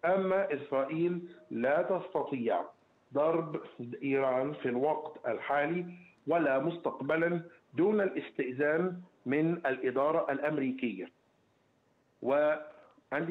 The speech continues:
تعلمين جيدا سيدتي العزيزة، إيه، إن إسرائيل لا تتحرك إلا بموافقة الولايات المتحدة الأمريكية. إيه، أما بالنسبة لإيران فإنها متجنبة كل ذلك للإفراج عن أموالها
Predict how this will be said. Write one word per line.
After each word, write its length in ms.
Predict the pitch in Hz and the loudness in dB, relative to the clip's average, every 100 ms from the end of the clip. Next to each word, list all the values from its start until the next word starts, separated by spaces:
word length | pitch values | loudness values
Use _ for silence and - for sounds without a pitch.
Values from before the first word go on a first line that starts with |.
| 165 | 0
تعلمين 500 | 160 156 156 165 151 | 2 2 2 2 2
جيدا 300 | 143 160 160 | 2 0 -2
سيدتي 280 | 147 151 139 | -2 0 2
العزيزة، 580 | 127 131 160 151 175 175 - _ _ _ 127 | 2 0 -2 0 0 -2 -14 _ _ _ 2
إيه، 300 | 135 139 160 | 4 4 4
إن 160 | 147 | 2
إسرائيل 880 | 139 131 - 131 131 156 175 202 190 - - - | 2 -2 -2 0 0 0 0 0 0 -6 -18 -6
لا 260 | 113 131 151 | 0 2 2
تتحرك 720 | 156 139 - 147 147 156 165 - _ _ - 123 | 0 -2 -2 0 2 0 -2 -10 _ _ -4 0
إلا 200 | 139 139 | 2 2
بموافقة 760 | 127 120 120 117 156 160 165 165 | 2 4 4 2 0 0 -2 -2
الولايات 300 | 131 120 135 | -2 0 0
المتحدة 160 | 151 151 | 0 0
الأمريكية. 680 | 139 127 120 120 110 92 - _ _ _ _ - | 0 2 0 0 0 -2 -6 _ _ _ _ -2
إيه، 300 | 127 135 151 | 0 2 2
أما 160 | 170 170 | 2 2
بالنسبة 420 | 170 180 160 160 | 2 0 0 0
لإيران 640 | 147 143 147 151 175 180 - - _ _ _ 143 | 2 2 4 4 2 0 -8 -16 _ _ _ -2
فإنها 460 | 139 139 156 151 | 0 0 0 0
متجنبة 760 | 156 180 165 139 139 156 143 131 | 0 0 2 2 2 2 0 0
كل 340 | 156 139 120 | 0 2 2
ذلك 360 | 139 151 190 190 _ _ _ _ - | 2 2 0 -2 _ _ _ _ -2
للإفراج 680 | 165 180 165 - 143 147 151 | -2 0 -4 -2 2 2 2
عن 200 | 139 147 | 0 0
أموالها 840 | 143 139 127 123 160 160 285 | -2 -2 0 0 2 2 2